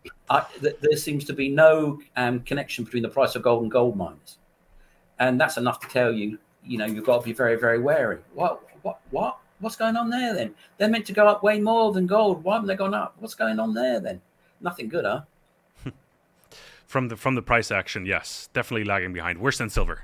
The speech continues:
Speaker 2: to be honest. So, Clem, really, really appreciate your time. It was a wonderful conversation. Where can we follow, where can we follow you? Where, where can we find more of your work?
Speaker 1: Um, I, I write regularly for Forbes.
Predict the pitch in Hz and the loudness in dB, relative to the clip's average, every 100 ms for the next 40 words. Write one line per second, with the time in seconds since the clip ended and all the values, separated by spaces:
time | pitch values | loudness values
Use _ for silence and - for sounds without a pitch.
0 | - 113 104 85 80 - 127 - - - | -16 -12 -10 -10 -12 -4 -4 -4 -10 -10
1 | - 170 131 127 139 120 131 165 156 131 | 0 2 2 -4 -20 -14 -4 -2 -2 -2
2 | 139 131 120 - 117 101 107 95 101 104 | 0 0 -2 -6 -8 -6 -8 -8 -8 -6
3 | 101 110 120 147 139 131 - 120 110 107 | -6 -2 0 0 0 -4 0 0 0 -2
4 | - 98 - 123 139 165 185 170 - 151 | -4 -4 -4 -4 -4 -4 -4 -4 0 0
5 | 139 131 - 131 127 151 139 - 123 127 | 0 -4 -6 -8 -6 -4 -6 -4 -4 -4
6 | 120 113 113 - 123 - 123 127 120 117 | -4 -4 -8 -6 -8 -6 -8 -4 -4 -6
7 | 117 123 160 - - - - 196 202 190 | -8 -12 -12 -14 -18 -20 2 6 8 6
8 | - - 196 - 190 196 185 - - 180 | 2 2 2 2 4 4 2 0 -2 -2
9 | 185 156 131 120 131 143 - - | -2 -6 -10 -6 -4 -4 -8 -20